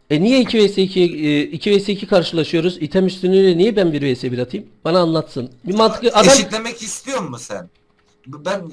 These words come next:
Speaker 2: e, Murat'ın yani bilmiyorum aynı ortama gireceğini zannetmem yani Berat, açık konuşayım yani. Heh.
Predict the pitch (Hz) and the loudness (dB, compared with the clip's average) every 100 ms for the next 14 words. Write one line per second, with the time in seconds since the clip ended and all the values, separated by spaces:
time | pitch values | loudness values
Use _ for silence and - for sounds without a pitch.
0 | - 127 123 127 156 175 190 165 175 190 | -12 -10 -8 -6 -6 -6 -8 -10 -10 -8
1 | 185 127 131 135 143 143 135 139 147 143 | -8 -8 -8 -8 -12 -16 -16 -16 -18 -20
2 | _ _ - 127 147 170 170 180 135 101 | _ _ -14 -6 -4 -4 -6 -8 -8 -12
3 | 98 107 107 110 - 127 113 98 - 101 | -12 -12 -12 -12 -18 -16 -14 -14 -12 -14
4 | 95 92 92 92 _ _ _ _ _ _ | -14 -16 -16 -20 _ _ _ _ _ _
5 | _ | _